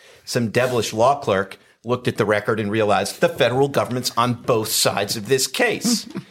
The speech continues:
So we don't know what the Solicitor General thinks, but we know what the Justice Department thinks. We know what the S E C thinks, and we know that, you know, the poor,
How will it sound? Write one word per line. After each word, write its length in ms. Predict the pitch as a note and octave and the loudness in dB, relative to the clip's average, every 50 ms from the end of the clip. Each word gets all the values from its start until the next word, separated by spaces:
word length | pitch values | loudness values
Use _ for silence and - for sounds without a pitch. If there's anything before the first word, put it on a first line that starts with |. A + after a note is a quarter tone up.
| _ _ | _ _
So 120 | - - B2 | -10 -4 0
we 80 | C3+ | 2
don't 160 | G#3 B3 A3 E3 | 2 4 4 4
know 140 | D3 C#3 | 4 4
what 300 | C3 B2+ A#2 A2+ - - _ _ _ _ _ | 4 2 2 0 -2 -10 _ _ _ _ _
the 80 | - B2 | -6 -4
Solicitor 420 | - - C3+ C#3 C3 - - G#2+ | -2 2 2 2 2 0 -2 -2
General 300 | G2 D#3+ F3 G#3 G#3+ C#3+ | 0 0 2 2 2 0
thinks, 260 | - - A#2+ A#2 B2+ - | 0 0 -2 -2 -2 -4
but 140 | - C3 G2+ | -4 -4 -2
we 120 | B2 A#2+ | -2 0
know 200 | A2+ A#2 B2 B2 | 2 2 2 4
what 340 | A#2+ A#2+ A2+ A2+ - _ - | 4 2 0 0 -4 _ -2
the 120 | A#2+ A2 | -2 -2
Justice 500 | F#2 - - A#2+ C#3 F3 - - G3 - | -2 0 0 2 2 2 2 -2 -4 -6
Department 440 | - - - A#2+ A2+ - F#2+ F2+ - | -6 -4 -2 -2 -2 -2 -4 -8 -4
thinks. 360 | - G2+ G2 A#2 - - - - _ _ _ _ _ _ _ | -4 -2 -2 -4 -6 -10 -14 -16 _ _ _ _ _ _ _
We 120 | A#2+ C3 | -4 0
know 160 | C3 B2+ C3 | 2 4 4
what 320 | B2+ A#2+ - - - - - | 4 4 4 2 0 -4 -4
the 140 | A#2 A#2+ B2+ | 0 2 2
S 180 | A#2+ - - | 2 2 0
E 60 | A#2 | -2
C 260 | G#2 - - E3+ F#3+ G#3 | -2 0 0 0 0 -2
thinks, 460 | G3+ - G#2+ G2+ A#2+ C#3+ - - - _ _ _ _ - | -2 -2 -4 -4 -4 -6 -8 -8 -8 _ _ _ _ -4
and 140 | - B2+ | -2 0
we 100 | C3 C3 | 0 2
know 260 | B2+ C3 C3+ C#3 C#3+ C#3 | 2 4 4 4 4 4
that, 380 | A2+ B2 B2+ B2+ B2+ - _ _ _ _ - | 4 4 2 2 0 -4 _ _ _ _ -6
you 60 | C#3 | -2
know, 120 | C3+ A#2 | -2 -2
the 320 | G#2+ G2 - G2+ - A2+ A2+ - _ _ _ | -2 -4 -10 -16 -14 -14 -14 -14 _ _ _
poor, 380 | - D#3 C#3+ C#3 C3+ C3+ C3+ | -2 0 2 2 2 2 -2